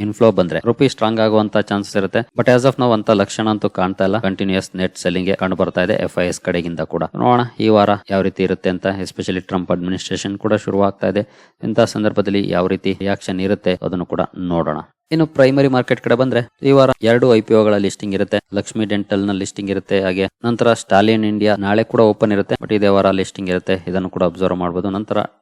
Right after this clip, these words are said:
ಡೆಂಟಾ ವಾಟರ್ ಇಪ್ಪತ್ತೆರಡನೇ ತಾರೀಕಿಂದ ಓಪನ್ ಆಗ್ತಾ ಇದೆ, ಮಂಗಳವಾರದಿಂದ, ಸಾರಿ ಬುಧವಾರದಿಂದ. ಈ ಕಡೆ ಕೂಡ ಕಾನ್ಸಂಟ್ರೇಷನ್ ಮಾಡ್ಬೋದು,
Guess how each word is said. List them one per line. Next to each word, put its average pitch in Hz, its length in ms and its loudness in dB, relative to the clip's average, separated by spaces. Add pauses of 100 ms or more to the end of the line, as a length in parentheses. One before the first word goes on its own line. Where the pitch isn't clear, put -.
(140)
ಡೆಂಟಾ 113 380 0
ವಾಟರ್ 101 460 0
ಇಪ್ಪತ್ತೆರಡನೇ 101 480 0
ತಾರೀಕಿಂದ 95 380 -2
ಓಪನ್ 90 380 -4
ಆಗ್ತಾ 90 240 -6
ಇದೆ, 92 100 -6 (120)
ಮಂಗಳವಾರದಿಂದ, 90 520 -2 (520)
ಸಾರಿ 92 140 -2
ಬುಧವಾರದಿಂದ. 95 600 2 (180)
ಈ 139 80 2
ಕಡೆ 120 200 4
ಕೂಡ 107 160 2
ಕಾನ್ಸಂಟ್ರೇಷನ್ 98 760 -2
ಮಾಡ್ಬೋದು, 98 540 -2